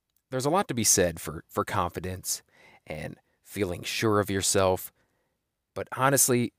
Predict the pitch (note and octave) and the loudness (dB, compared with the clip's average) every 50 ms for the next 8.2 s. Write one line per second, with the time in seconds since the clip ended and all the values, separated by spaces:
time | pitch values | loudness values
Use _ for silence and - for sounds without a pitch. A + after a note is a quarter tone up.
0 | _ _ - - G2+ F#2+ G2+ A#2 D3+ E3 F3 F#3 E3+ - A#2 A2+ G#2+ G#2+ G2+ - | _ _ -12 -10 -8 -4 0 4 6 6 6 6 6 4 4 4 4 2 0 -4
1 | _ _ _ _ _ _ _ - G2+ G#2+ G#2 G#2+ C#3 D#3+ D#3 - E3 C3 A#2+ - | _ _ _ _ _ _ _ -10 -6 -2 0 2 2 2 2 2 2 0 0 0
2 | - B2 B2 - - C#3 C#3 C#3 - _ _ _ _ _ _ - - B2+ A#2+ A2+ | 0 -2 -4 -2 0 0 0 0 -2 _ _ _ _ _ _ -2 2 4 4 4
3 | G2 G2 E2+ D#2 _ - G#2 G2+ A#2+ D3 - - - - - _ _ _ _ _ | 4 2 -2 -6 _ -4 -2 0 2 2 0 0 -2 -6 -14 _ _ _ _ _
4 | - A#2 A#2+ - D3 C#3+ C#3 - - C#3+ C#3+ D#3 E3+ - - - _ _ - - | -4 -2 0 0 0 0 0 0 0 2 2 2 0 -4 -10 -20 _ _ -20 -18
5 | - - G#2+ A2 A#2 G#2+ - - - - - - - A#2 B2 C3+ - - C#3+ C#3+ | -8 -4 0 2 2 2 0 -2 -14 -14 -12 -8 -4 -4 -2 -2 0 0 0 0
6 | C#3 - - G#2+ A2+ G2+ F2 G#2 F#2 G2+ A#2 C#3 - G2+ B2 B2+ C3 E3 F3+ - | 0 -2 -4 -4 -4 -4 -2 0 2 2 2 2 2 4 4 6 6 6 6 4
7 | - - - - - - _ _ _ A2+ A2+ B2+ C3+ C3 A#2 F#2 F2+ G2+ A2 A#2 | 2 0 -4 -20 -20 -20 _ _ _ 0 2 4 6 6 4 2 0 0 2 2
8 | C3+ E3 F#3 G#3 | 2 2 0 -4